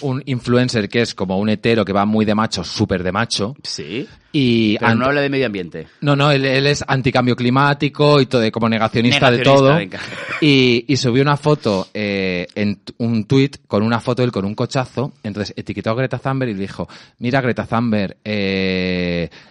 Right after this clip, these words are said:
Speaker 1: este coche que tengo contamina mucho. Si quieres te envío una lista con t-, los catorce deportivos que tengo y todo lo que contaminan".
Speaker 2: Ajá.
Speaker 1: Entonces, eh, Greta le contestó y le dijo, "Sí, envíame, envíame esa lista a este mail". Y el mail era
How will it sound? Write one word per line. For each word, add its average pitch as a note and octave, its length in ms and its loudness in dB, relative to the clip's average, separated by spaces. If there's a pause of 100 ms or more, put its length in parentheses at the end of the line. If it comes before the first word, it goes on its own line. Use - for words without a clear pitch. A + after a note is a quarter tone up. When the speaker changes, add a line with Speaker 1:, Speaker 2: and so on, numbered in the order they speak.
Speaker 1:
este A2+ 240 -4
coche B2 240 -4
que A#2 100 -8
tengo A#2+ 240 -4
contamina G2 460 -2
mucho. F2+ 420 -4
Si - 200 -8
quieres A2+ 240 -6
te - 80 -4
envío A#2 200 0
una A2+ 140 0
lista A2+ 320 -2
con G#2+ 220 -4
t-, - 200 -20
los G#2 180 -4
catorce G#2+ 560 -4
deportivos A2 580 -2
que A2 100 -2
tengo B2 360 0
y A#2+ 100 -6
todo G#2 160 -4
lo A2 80 -4
que G2+ 80 -8
contaminan". E2 680 -6 (380)
Speaker 2:
Ajá. A2 380 -6 (460)
Speaker 1:
Entonces, A#2 600 0
eh, G2+ 640 0
Greta A2 340 0
le A2+ 80 0
contestó A#2 600 0
y A2 120 -4
le F#2+ 100 -2
dijo, F#2+ 260 -4
"Sí, G#2+ 400 -2
envíame, A#2+ 1160 0
envíame A#2+ 500 0
esa A#2 140 -4
lista D3 480 0
a A2 160 0
este G#2 220 0
mail". F2+ 280 0
Y A2 100 2
el G2+ 140 2
mail B2 320 0
era C3+ 380 4